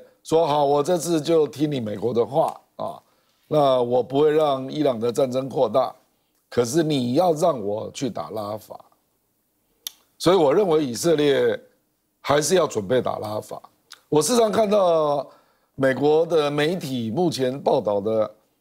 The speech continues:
以色列还是要回来打拉法啊。那有人说他们准备了四万顶帐篷嘛，说要做必要的难民疏散。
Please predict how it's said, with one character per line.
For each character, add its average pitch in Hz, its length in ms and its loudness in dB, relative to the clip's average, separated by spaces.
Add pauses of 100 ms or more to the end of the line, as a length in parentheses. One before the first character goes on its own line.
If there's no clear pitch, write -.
(140)
以 127 120 -2
色 135 120 0
列 180 80 4
还 147 140 2
是 135 100 -2
要 151 120 2
回 110 200 -2
来 113 140 -4
打 - 180 -4
拉 92 220 -12
法 - 260 -16 (280)
啊。 - 160 -18 (420)
那 127 600 2
有 123 140 2
人 123 180 0
说 143 200 2
他 151 120 0
们 135 180 -2
准 110 180 -4
备 139 140 0
了 123 120 2
四 127 220 -4
万 127 240 0
顶 98 160 -12
帐 117 260 -4
篷 101 240 -12
嘛， 117 240 -12 (1600)
说 156 220 4
要 151 180 2
做 143 220 2
必 147 200 -6
要 143 220 2
的 120 120 0
难 135 200 0
民 117 180 -6
疏 135 240 -4
散。 - 280 -2